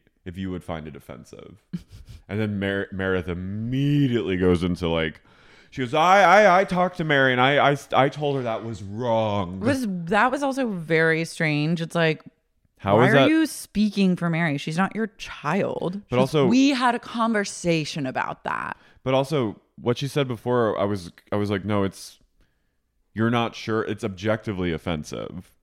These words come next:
Speaker 2: If she's offended, it's offensive.
Speaker 1: It's offensive. And she's going, "I don't know if I would be offended by it, but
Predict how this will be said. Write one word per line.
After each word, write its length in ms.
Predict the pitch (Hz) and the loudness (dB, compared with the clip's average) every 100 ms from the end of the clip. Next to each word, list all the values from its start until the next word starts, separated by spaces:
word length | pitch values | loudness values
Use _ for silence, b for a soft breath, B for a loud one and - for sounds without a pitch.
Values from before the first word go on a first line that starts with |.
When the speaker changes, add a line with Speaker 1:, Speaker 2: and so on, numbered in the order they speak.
| _ | _
Speaker 2:
If 200 | 175 170 | -12 -10
she's 280 | - 220 247 | -10 -8 -6
offended, 500 | 190 208 202 180 147 | -6 -6 -4 -2 -4
it's 140 | 139 - | -6 -10
offensive. 320 | - 156 - | -10 -6 -4
Speaker 1:
It's 100 | 120 | -2
offensive. 680 | 92 110 90 - 58 69 - | -2 -2 -2 -4 -8 -10 -10
And 100 | 98 | -10
she's 180 | - 107 | -6 -6
going, 240 | 95 98 98 - | -4 -6 -6 -4
"I 280 | 147 151 | 0 2
don't 140 | 139 117 | 2 0
know 120 | 95 | -2
if 80 | 92 _ | -6 _
I 380 | 120 127 135 135 | -2 0 2 0
would 160 | 120 92 | 0 -2
be 100 | 90 | -4
offended 340 | - 87 80 | -4 -6 -4
by 200 | 80 73 73 | -6 -6 -8
it, 100 | |
but 80 | - | -10